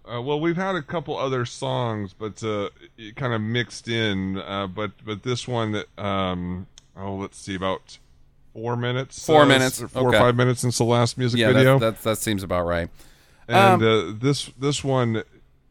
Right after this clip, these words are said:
Speaker 1: it, <laughs> I love how the, the Devo band,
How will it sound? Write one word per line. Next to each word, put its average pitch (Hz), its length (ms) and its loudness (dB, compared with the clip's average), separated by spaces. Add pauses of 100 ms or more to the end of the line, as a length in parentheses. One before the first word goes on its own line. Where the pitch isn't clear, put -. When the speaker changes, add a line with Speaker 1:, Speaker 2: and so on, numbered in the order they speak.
(320)
Speaker 1:
it, 135 240 -10
<laughs> - 60 -20
I - 1300 -8
love 147 140 2
how 147 160 6
the, 127 360 4
the 107 140 -2
Devo 123 460 4
band, 104 480 6